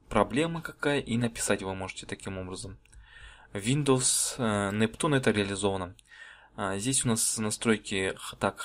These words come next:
hardware, а, настройки своих, а, адаптеров, можно отключить какой-либо адаптер и звуковые настройки. Звуковые настройки наших, нашего компьютера. А, здесь настройки сети,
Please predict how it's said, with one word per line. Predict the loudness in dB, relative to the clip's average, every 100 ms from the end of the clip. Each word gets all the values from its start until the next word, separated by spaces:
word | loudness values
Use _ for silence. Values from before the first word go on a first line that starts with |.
| 2
hardware, | 2 4 2 2 2 -6 _ _ _ _ _ _ _ _ _ -16
а, | -14 -12
настройки | -8 -6 0 2 2 -2
своих, | -2 0 0 -2 -4
а, | 0 2 4
адаптеров, | 4 4 2 -2 0
можно | 0 0
отключить | -2 -2 -6 -6
какой-либо | -10 -2 -2 0 2
адаптер | 2 0 -2 -4 -8 -20 -12 -2
и |
звуковые | 0 0 0 0 0 0
настройки. | -4 -4 -4 -6 -10 -20 _ _ _ _ _ -20 _ _ -20 -16
Звуковые | -8 -6 -2 0 0
настройки | -2 0 0 0 -4 -6 -4
наших, | -2 0 -2 -6 -10
нашего | -6 -4 -4 -8 -10 -12
компьютера. | -10 -8 -10 -12 -16 _ _ _ _ _ _ _ _ _ _ _ -14
А, | -8 -8
здесь | 0 0 2
настройки | -2 0 -2 0 -2
сети, | -4 -4 -2 -2